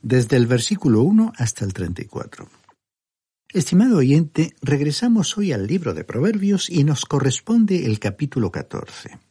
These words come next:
Aquí tenemos la sabiduría de Dios concentrada en frases pequeñas. También hemos visto que los proverbios encajan con personajes que son mencionados en la Biblia.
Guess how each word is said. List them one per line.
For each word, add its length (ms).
Aquí 260
tenemos 560
la 120
sabiduría 600
de 120
Dios 340
concentrada 800
en 140
frases 440
pequeñas. 720
También 340
hemos 240
visto 320
que 80
los 180
proverbios 600
encajan 520
con 220
personajes 680
que 100
son 220
mencionados 680
en 80
la 80
Biblia. 560